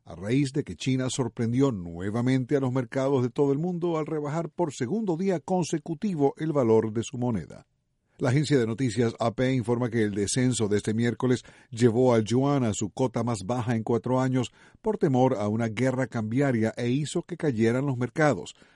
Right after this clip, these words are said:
La caída alentó las adquisiciones de bonos alemanes, estadounidenses y otras deudas gubernamentales.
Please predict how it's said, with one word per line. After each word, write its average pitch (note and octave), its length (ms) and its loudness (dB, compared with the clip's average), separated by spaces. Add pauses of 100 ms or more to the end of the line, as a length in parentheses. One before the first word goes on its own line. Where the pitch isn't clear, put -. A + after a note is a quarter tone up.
(220)
La F2 80 -14
caída C#3 380 4
alentó B2 680 0
las B2 160 2
adquisiciones A#2 680 -2
de A#2 60 2
bonos B2+ 320 -2
alemanes, B2+ 600 -2 (320)
estadounidenses A#2+ 1000 0
y C3 140 0
otras E3+ 320 -2
deudas D#3 380 0
gubernamentales. C#3+ 1000 -4